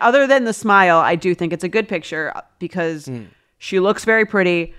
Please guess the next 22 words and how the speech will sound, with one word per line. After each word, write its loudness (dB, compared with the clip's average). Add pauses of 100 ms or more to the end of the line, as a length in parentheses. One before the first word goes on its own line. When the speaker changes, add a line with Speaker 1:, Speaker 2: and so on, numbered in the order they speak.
(140)
Speaker 1:
She's, -12
it's 0
not, 4
like, 2
too -2
sexual, -2
so -6
it -6
doesn't -4
look -10
like, -6
that's -4
not, 0
Speaker 2:
No. 4
Speaker 1:
like, -2
the -8
first 0
thing 0
that -8
you're -8
thinking. -8 (480)
Um, 2